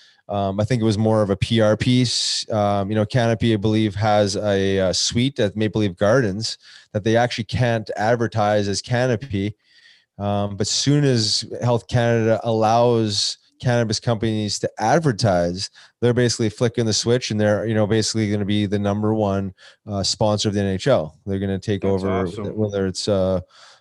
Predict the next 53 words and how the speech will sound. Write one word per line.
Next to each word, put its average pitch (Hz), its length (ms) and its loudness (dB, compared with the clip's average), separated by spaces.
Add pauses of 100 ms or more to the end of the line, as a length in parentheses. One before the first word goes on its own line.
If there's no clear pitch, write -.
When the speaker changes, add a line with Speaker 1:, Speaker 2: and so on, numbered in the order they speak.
(140)
Speaker 1:
what 95 140 -2
is 90 140 -2
it, 90 220 -4
uh, 92 240 2
Can-, 113 220 -4
Molson 98 500 -2
Canadian, 101 480 0
or, 92 140 -6
you 82 60 -4
know, 98 100 0
I 87 140 0
bet 101 200 2
you 113 60 0
it 98 80 -4
pushes 101 320 -2
out 101 160 2
the 101 80 -4
number 98 260 -4
one 92 160 -2
alcohol 95 400 -2
sponsor. 90 400 -4
It's 101 140 -4
gonna 110 160 -2
be 104 160 -2
interesting 110 360 -4
how 101 140 0
it 90 120 -4
plays 104 280 2
out 104 180 2
because 98 300 -6
they're 104 100 -2
positioned 104 580 -2
to, 107 360 0 (460)
to - 80 -8
do 139 160 2
that. 92 300 0 (340)
Um, 110 440 0
you 135 60 0
know, 131 100 4
but, 117 160 -4
but, 127 120 2 (260)
but 139 120 2
we 135 100 4
haven't 156 220 4
gotten 135 200 4
as 123 140 0
far 131 340 4
as, 107 160 0
like, 107 220 2
through 131 320 -2
each 131 260 0
organization 113 800 0
having 107 480 0